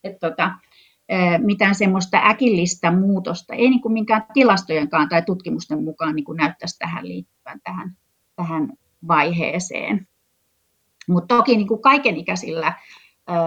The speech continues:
ihmisillä ja varsinkin naisilla niin on, on sitä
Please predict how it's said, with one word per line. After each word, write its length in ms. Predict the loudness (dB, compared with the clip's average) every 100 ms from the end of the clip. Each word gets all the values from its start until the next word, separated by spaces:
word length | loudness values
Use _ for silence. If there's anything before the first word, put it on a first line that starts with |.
| -2 -6 -10
ihmisillä 680 | -6 -2 -2 -4 -4 -2 -2
ja 220 | 0 0
varsinkin 460 | 2 0 -2 -8 -4
naisilla 560 | 0 0 0 -4 -2 0
niin 260 | 0 0
on, 220 | -2 -2
on 300 | 0 0 0
sitä 400 | -4 -8 -2 -2